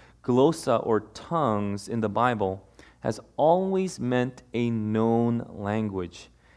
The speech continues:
Ecstatic speech was not permitted in the Bible. So this new kind of speech labeled as tongue is something foreign in the Bible because glossa is a language.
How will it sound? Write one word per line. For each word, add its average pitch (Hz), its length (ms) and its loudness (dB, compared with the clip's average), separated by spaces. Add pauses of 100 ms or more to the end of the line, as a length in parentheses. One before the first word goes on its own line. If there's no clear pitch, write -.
(160)
Ecstatic 160 600 -2
speech 143 480 -4
was 120 240 -2
not 147 280 2
permitted 147 720 0
in 113 160 -2
the 107 80 0
Bible. 98 580 -4 (320)
So 139 280 6
this 143 340 4
new 160 400 4
kind 185 440 0
of 131 120 0
speech - 420 -8
labeled 175 540 2
as 175 200 -2
tongue 143 460 0 (440)
is - 100 -4
something 180 340 -4
foreign 170 680 0
in 143 120 -2
the 143 60 0
Bible 135 400 2 (160)
because 147 240 -6
glossa 131 760 2
is 139 180 2
a 135 160 2
language. 117 840 0